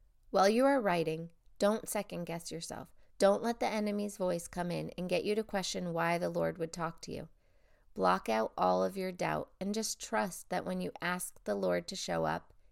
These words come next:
he will. If we want the shepherd to lead us to living waters, and we want the Lord to wipe away every tear, then we need to listen to the shepherd's voice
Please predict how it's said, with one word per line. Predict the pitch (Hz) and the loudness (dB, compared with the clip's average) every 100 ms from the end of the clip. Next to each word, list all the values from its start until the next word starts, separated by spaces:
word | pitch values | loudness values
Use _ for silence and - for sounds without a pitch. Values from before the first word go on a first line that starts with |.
| - | -20
he | - 202 | -6 -4
will. | 185 180 156 156 _ - _ - - _ - _ - - - _ _ - _ _ - | 0 0 0 -6 _ -20 _ -20 -20 _ -20 _ -20 -20 -20 _ _ -20 _ _ -4
If | 208 208 | -4 0
we | 220 | 0
want | 233 233 226 | 2 2 0
the | 269 | -2
shepherd | 254 226 - 202 | 0 -2 0 -4
to | 196 | -2
lead | 208 196 190 | -4 -2 -2
us | 170 170 | -2 -4
to | - | -8
living | 175 180 185 185 | -4 -2 -2 -4
waters, | 175 165 - 92 - - - - - | -4 -6 -10 -14 -16 -20 -20 -20 -2
and | 202 | 0
we | 208 208 | 2 2
want | 196 196 202 | 2 0 0
the | 208 | 0
Lord | 185 190 185 | 2 2 0
to | 190 | -4
wipe | 175 175 - | -2 -2 -2
away | 180 185 180 | -4 0 0
every | 180 180 175 | -2 -4 -8
tear, | - 185 160 160 - - - - | -8 -6 -6 -8 -18 -20 -20 -20
then | - 208 | -6 0
we | 214 | 2
need | 208 208 208 | 2 0 0
to | 226 | -2
listen | 208 202 - 196 | 0 0 0 -4
to | 185 | -4
the | 175 | -4
shepherd's | 175 175 165 185 185 | -4 -6 -6 -8 -8
voice | 180 175 151 151 | -4 -2 -2 -6